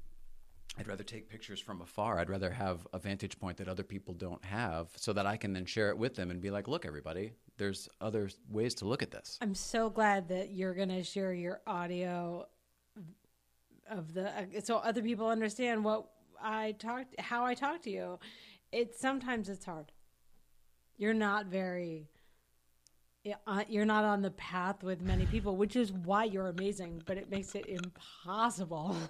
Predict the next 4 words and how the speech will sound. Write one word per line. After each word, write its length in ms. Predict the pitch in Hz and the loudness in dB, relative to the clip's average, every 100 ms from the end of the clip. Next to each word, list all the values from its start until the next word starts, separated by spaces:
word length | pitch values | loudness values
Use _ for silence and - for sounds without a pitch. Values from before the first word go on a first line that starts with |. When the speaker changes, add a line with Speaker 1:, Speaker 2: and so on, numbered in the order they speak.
| - | -8
Speaker 2:
<laughs> 1400 | 208 - 185 180 - - - - - - - - - - | -10 -10 -12 -10 -8 -10 -12 -14 -16 -20 -20 -20 -20 -12
Speaker 1:
Yeah. 280 | - 85 85 82 | -2 0 2 2
Speaker 2:
to 60 | 82 | 2
relate 540 | 165 165 180 165 - | -2 -2 -4 -4 -10